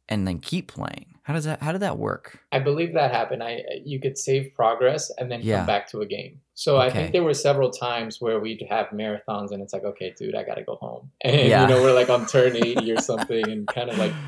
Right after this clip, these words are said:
Speaker 2: mid to late game. But I, you know, I needed to go back home and
Speaker 1: Of course.
Speaker 2: just save that and finish there. So yeah, that was kind of one of the cool aspects.
Speaker 1: That's awesome.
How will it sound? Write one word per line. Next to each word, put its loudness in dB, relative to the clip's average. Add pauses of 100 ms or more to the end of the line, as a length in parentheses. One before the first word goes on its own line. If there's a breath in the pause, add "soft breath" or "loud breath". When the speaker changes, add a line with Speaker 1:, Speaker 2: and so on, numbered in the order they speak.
Speaker 2:
mid 0
to -4
late -4
game. -6 (500 soft breath)
But 4
I, 6 (120)
you 0
know, -2
I -2
needed -4
to -6
go -4
back -4
home -4
and -2
Speaker 1:
Of -2
course. 0
Speaker 2:
just -2
save -2
that -2
and -10
finish -10
there. -8
So -8
yeah, 2
that 2
was -4
kind -6
of -6 (180)
one -8
of -6
the -10
cool -12
aspects. -10 (920)
Speaker 1:
That's -6
awesome. -2